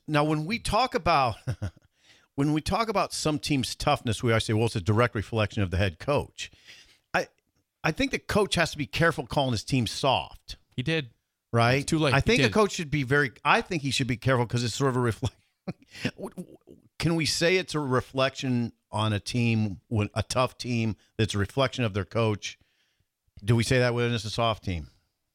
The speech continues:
Speaker 1: I mean, I, we don't generally.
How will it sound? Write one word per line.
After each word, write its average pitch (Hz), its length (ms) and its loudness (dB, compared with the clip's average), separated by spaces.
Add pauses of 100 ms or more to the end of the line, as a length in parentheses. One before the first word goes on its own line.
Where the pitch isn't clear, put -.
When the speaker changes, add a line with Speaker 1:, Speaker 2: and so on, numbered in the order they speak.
(160)
Speaker 1:
I 104 80 -2
mean, 113 260 4
I, 123 160 2 (380)
we 143 140 2
don't 123 480 2 (260)
generally. 92 600 -2